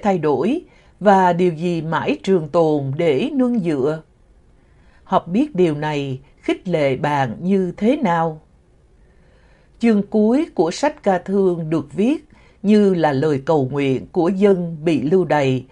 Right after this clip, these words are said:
trình lên Chúa nỗi lòng của họ. Có những điều tuyển dân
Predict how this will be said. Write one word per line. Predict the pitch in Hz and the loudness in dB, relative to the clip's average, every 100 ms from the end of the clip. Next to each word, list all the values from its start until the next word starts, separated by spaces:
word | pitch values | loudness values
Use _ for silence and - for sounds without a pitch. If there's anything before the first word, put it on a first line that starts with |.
| _ _ _ | _ _ _
trình | 214 180 170 165 | 2 2 0 2
lên | 214 185 | 2 2
Chúa | 202 208 226 302 | -2 0 2 0
nỗi | 165 190 | 0 0
lòng | 202 160 135 117 | 2 0 0 -4
của | 143 185 | -4 -2
họ. | 147 135 117 - _ _ _ _ _ _ _ _ | 0 2 0 -4 _ _ _ _ _ _ _ _
Có | 330 | -4
những | 302 220 226 | 0 0 0
điều | 202 190 170 | 2 4 2
tuyển | 156 190 160 262 | -2 -2 -2 0
dân | 220 208 | 2 2